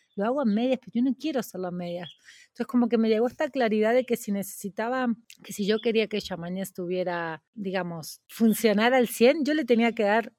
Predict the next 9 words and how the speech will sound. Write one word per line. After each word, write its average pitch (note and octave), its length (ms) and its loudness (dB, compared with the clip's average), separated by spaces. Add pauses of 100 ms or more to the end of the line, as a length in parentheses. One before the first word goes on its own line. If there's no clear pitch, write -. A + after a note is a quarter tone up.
(140)
mi G3+ 260 2
cien F#3+ 320 0
de F3+ 60 0
atención, F3 540 0
¿no? F3+ 140 -2
Cien G#3 200 -2
de A3 60 0
atención, G3+ 340 -2
obviamente, G3 520 -2